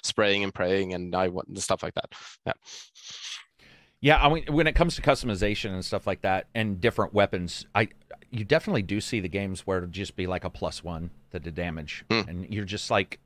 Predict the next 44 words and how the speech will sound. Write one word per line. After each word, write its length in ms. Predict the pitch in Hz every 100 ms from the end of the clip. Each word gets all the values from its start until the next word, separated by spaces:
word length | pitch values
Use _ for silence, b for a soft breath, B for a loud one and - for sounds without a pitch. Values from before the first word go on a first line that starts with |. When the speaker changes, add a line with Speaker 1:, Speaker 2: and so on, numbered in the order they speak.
| -
Speaker 2:
it 120 | 92
just 200 | 147 -
doesn't 300 | 107 95 87
pay 160 | 92
off, 300 | 73 50 - -
man. 220 | 76 - b b
I 60 | 117
want 180 | 135 107
something 240 | 110 98
to 60 | 104
Speaker 1:
No. 80 | 90
Speaker 2:
do, 260 | 101 98 - b b
feel 280 | - 160 147
different, 360 | 139 151 139
look 240 | 110 127 -
different. 320 | 135 143 139
Looks 260 | 127 160 139
are 40 |
a 40 |
big 200 | 110 110
deal 200 | 104 117
to 80 | 113
me 180 | 113 120
when 180 | 110 101
it 60 |
co-, 140 | 101 113
you 120 | 104
know, 120 | 98 98
when 220 | 98 107
the 120 | 92 110
world 300 | 104 110 101
doesn't 240 | 104 110
like 200 | - -
to 100 | 113
admit 220 | 101 104
that, 180 | 113 120
but 60 | 98
looks 200 | 98 -
matter 300 | 98 101 110 b b - -
in 280 | 95 104 104
games 260 | 110 98
Speaker 1:
Hmm. 40 | 107
Speaker 2:
to 40 |
me. 200 | 107 110